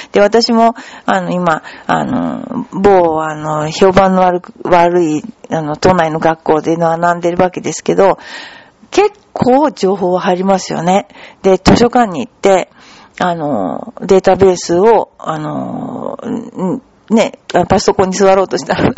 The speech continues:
<laughs> 講習を受けないとダメなんだとか、まあ言われて、その講習はテストがあって、テストを受けないと図書館に行けないんだとか、まあ、わけのわからない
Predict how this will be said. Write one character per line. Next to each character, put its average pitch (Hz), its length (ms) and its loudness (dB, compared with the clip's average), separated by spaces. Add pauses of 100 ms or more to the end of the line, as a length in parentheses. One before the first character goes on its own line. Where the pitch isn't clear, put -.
<laughs> - 160 -8
講 208 200 4
習 - 180 0
を 185 60 2
受 196 140 0
け 185 40 0
な 170 100 -2
い 160 80 -6
と - 80 -4
ダ 143 120 0
メ 165 100 -2
な 156 100 -4
ん - 60 -8
だ - 100 -2
と - 80 -4
か、 - 200 -2
ま 160 120 -2
あ - 40 0
言 160 100 0
わ 156 100 0
れ 165 120 -6
て、 - 160 -8 (400)
そ - 100 2
の 175 60 2
講 214 240 4
習 - 120 0
は 208 100 0
テ 214 140 0
ス - 80 -12
ト 175 100 -2
が 147 100 -6
あ 143 40 -8
っ - 40 -12
て、 175 100 -10
テ 226 160 4
ス - 80 -4
ト 185 80 2
を 156 40 0
受 175 120 -4
け 160 60 -4
な 151 80 -4
い - 60 -10
と - 100 2
図 - 120 2
書 196 140 2
館 175 140 0
に 156 120 -8
行 - 40 -10
け 160 100 0
な 160 120 -2
い 147 40 -6
ん 143 40 -10
だ - 80 -12
と - 80 -16
か、 - 140 -12
ま - 420 -6
あ、 - 100 -10
わ 202 140 0
け 196 140 -6
の 160 120 -6
わ - 100 -8
か 156 140 -6
ら 160 120 -8
な 254 100 -12
い - 120 -18